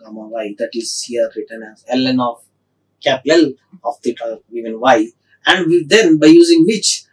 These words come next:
we will try to find the maximum possible value of theta, that is called maximum likelihood estimation or log likelihood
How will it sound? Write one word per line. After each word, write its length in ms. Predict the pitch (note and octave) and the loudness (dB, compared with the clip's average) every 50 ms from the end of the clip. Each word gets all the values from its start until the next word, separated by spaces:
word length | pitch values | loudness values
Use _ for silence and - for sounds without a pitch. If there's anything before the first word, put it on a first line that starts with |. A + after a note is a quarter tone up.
| _ _ | _ _
we 60 | D3+ C#3+ | -6 -2
will 180 | D3 D3 C#3+ C#3 - - - _ | 0 0 0 -2 -6 -16 -6 _
try 220 | D#3 D#3 D#3 D#3 | 2 2 2 2
to 80 | D#3 D#3 | -2 -8
find 420 | - - D3+ C#3 C#3 C#3 C3 B2+ | -6 -4 -4 -2 -2 -2 -4 -2
the 100 | B2+ A#2+ B2 | -2 -2 0
maximum 440 | B2+ C#3 D3 D3 - D3 D3 C#3+ C#3+ | 0 0 0 -2 -4 -8 -8 -8 -6
possible 380 | C3+ C3 B2+ B2 B2+ B2+ A#2+ B2 | -6 -6 -6 -6 -6 -8 -8 -6
value 280 | B2 B2 B2 B2 B2 A#2+ | -6 -6 -6 -4 -6 -8
of 80 | A2+ - - | -8 -10 -2
theta, 440 | - G3 G#3 - - A#2 A#2 A#2 - _ _ _ _ _ | 0 0 0 2 0 -2 -4 -6 -10 _ _ _ _ _
that 120 | - - | -10 -8
is 200 | D3 C3+ - - - | -6 -6 -6 -6 -2
called 240 | C#3 C3 B2 A#2+ | -2 0 0 0
maximum 400 | A#2 A#2 A#2+ A#2+ A#2+ B2 A#2+ A#2+ | -2 -6 -6 -8 -8 -8 -6 -4
likelihood 420 | A2+ A2 A2 - A2+ A2 A#2 A#2 A2+ | -4 -6 -6 -10 -14 -16 -14 -10 -8
estimation 460 | A#2 A#2 - - B2 A2+ A2+ A#2+ A#2 | -8 -8 -8 -10 -12 -14 -14 -16 -18
or 140 | A#2 A#2+ A#2 A#2+ | -18 -16 -12 -8
log 320 | A#2+ B2+ C3 C#3 C#3 C3+ | -4 -2 -2 -2 -2 -2
likelihood 460 | C3+ B2+ B2 - - A#2+ A2+ A2 A#2+ | -4 -4 -4 -4 -8 -10 -12 -10 -10